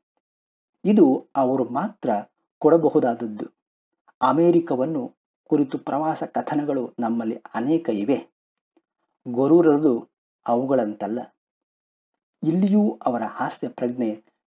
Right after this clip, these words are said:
ಮೇಲುಗೈಯಾಗಿದೆ. ಅಮೆರಿಕದಲ್ಲಿ ಗೊರೂರು ಅತ್ಯಂತ ಧ್ವನಿಪೂರ್ಣವಾದ ಶೀರ್ಷಿಕೆ. ಅದು ಪೂರ್ವ ಪಶ್ಚಿಮಗಳನ್ನು, ನಗರ ಗ್ರಾಮಗಳನ್ನು,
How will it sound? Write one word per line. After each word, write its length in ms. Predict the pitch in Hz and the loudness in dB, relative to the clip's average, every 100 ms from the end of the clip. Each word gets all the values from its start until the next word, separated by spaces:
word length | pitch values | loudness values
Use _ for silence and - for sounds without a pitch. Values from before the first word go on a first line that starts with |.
| 120 | -4
ಮೇಲುಗೈಯಾಗಿದೆ. 880 | 117 165 165 127 117 107 - - _ _ _ _ _ _ _ _ _ _ _ _ _ _ - - | 0 2 2 0 -2 -8 -12 -16 _ _ _ _ _ _ _ _ _ _ _ _ _ _ -8 2
ಅಮೆರಿಕದಲ್ಲಿ 720 | 185 262 254 190 165 143 120 | 6 8 6 6 4 4 2
ಗೊರೂರು 640 | 117 135 175 180 120 - _ _ | 2 4 4 4 0 -2 _ _
ಅತ್ಯಂತ 520 | 156 160 - 151 156 135 120 - - | -6 -2 2 0 2 0 0 -2 -10
ಧ್ವನಿಪೂರ್ಣವಾದ 880 | 120 123 185 233 190 147 123 107 98 | -12 -2 0 2 4 4 2 -4 -2
ಶೀರ್ಷಿಕೆ. 580 | 160 214 185 - 120 - _ _ _ _ _ _ _ _ - | -2 -2 -4 -4 -10 -14 _ _ _ _ _ _ _ _ 0
ಅದು 400 | 185 170 151 - _ _ | 4 4 2 -4 _ _
ಪೂರ್ವ 360 | - 185 220 202 | 2 4 6 4
ಪಶ್ಚಿಮಗಳನ್ನು, 920 | 196 107 - 123 135 135 139 139 143 - _ _ _ _ _ | 2 -4 -2 0 2 2 2 0 0 -8 _ _ _ _ _
ನಗರ 420 | 147 135 143 180 180 | 2 4 6 4 4
ಗ್ರಾಮಗಳನ್ನು, 1000 | 131 120 95 120 139 143 135 139 135 139 | 4 2 2 0 2 2 2 0 -4 -8